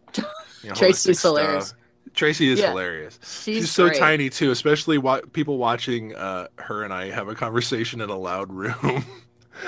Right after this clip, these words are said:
Speaker 2: It was like <laughs> watching, like, a weeping willow, like, bend down to talk to <laughs> someone.
Speaker 1: She, yeah,
Speaker 2: <laughs> 'Cause she's,
Speaker 1: she's
Speaker 2: like,
Speaker 1: the
Speaker 2: she's, like,
Speaker 1: exact
Speaker 2: five
Speaker 1: opposite
Speaker 2: foot,
Speaker 1: of you.
Speaker 2: yeah, she's, like, four eleven, five nothing maybe. Um,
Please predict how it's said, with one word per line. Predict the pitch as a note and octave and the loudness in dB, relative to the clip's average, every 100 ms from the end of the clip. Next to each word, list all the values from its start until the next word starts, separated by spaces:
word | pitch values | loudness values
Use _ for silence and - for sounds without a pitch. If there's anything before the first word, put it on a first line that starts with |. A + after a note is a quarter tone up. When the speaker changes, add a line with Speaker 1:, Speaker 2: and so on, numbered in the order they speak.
| D#4+ | -6
Speaker 2:
It | - | -2
was | C#3+ D3 | 0 0
like | C3+ - - - | 0 0 -2 -4
<laughs> | |
watching, | C#3+ - F#3 E3 - - F#3 D3+ | -8 0 2 2 0 -2 -2 -2
like, | C3+ A#2 A#2+ | -2 -4 -6
a | A2+ A#2 | -6 -4
weeping | A#2+ A#2+ C3 A#2 | -4 -2 -4 -4
willow, | A2 A2+ A2 G2+ | -4 -2 -2 -2
like, | F#2+ E2+ | -6 -6
bend | E2+ G#2 G#2 G2+ | -8 -6 -6 -8
down | G2 F#2+ G2+ | -6 -4 -6
to | F#2+ | -10
talk | - F2+ - | -6 -6 -6
to | - - | -8 -6
<laughs> | C#3+ | -6
someone. | - C#3+ C3+ C3+ - D3 C#3+ _ - - _ - | -6 -8 -10 -12 -14 -12 -12 _ -20 -20 _ -14
Speaker 1:
She, | - - - | -10 -8 -2
yeah, | F#3 F3 C#3 C#3 | 4 6 6 6
Speaker 2:
<laughs> | |
'Cause | D3 C#4 | 2 0
she's, | - A3+ B3 | 2 2 4
Speaker 1:
she's | |
Speaker 2:
like, | A3 A3+ G#3 - - - | 6 6 4 -6 -20 -10
Speaker 1:
the | F#3 F#3+ | -2 -2
Speaker 2:
she's, | - | 2
like, | A3 F#3 | 0 2
Speaker 1:
exact | E3 F#3+ | 2 6
Speaker 2:
five | F3+ F3+ | 6 4
Speaker 1:
opposite | |
Speaker 2:
foot, | - F3 - | 2 0 0
Speaker 1:
of | C3+ | -10
you. | C#3 C3+ | -12 -6
Speaker 2:
yeah, | D3+ D3 B2 | -4 0 0
she's, | A#2+ E3 | -2 -2
like, | F3 E3 | -2 -2
four | - E3 D#3 | -2 0 2
eleven, | C#3+ C3 B2+ B2 | 0 -2 -4 -8
five | - A#2+ B2 A2+ | -6 -4 -4 -6
nothing | A2 A2 A#2 A2+ | -8 -8 -10 -10
maybe. | G#2+ G#2+ A2 A2+ - - - - _ | -10 -8 -10 -10 -16 -20 -20 -20 _
Um, | - G#2+ G#2 F#2+ F2+ F#2 | -4 -2 -2 -4 -6 -10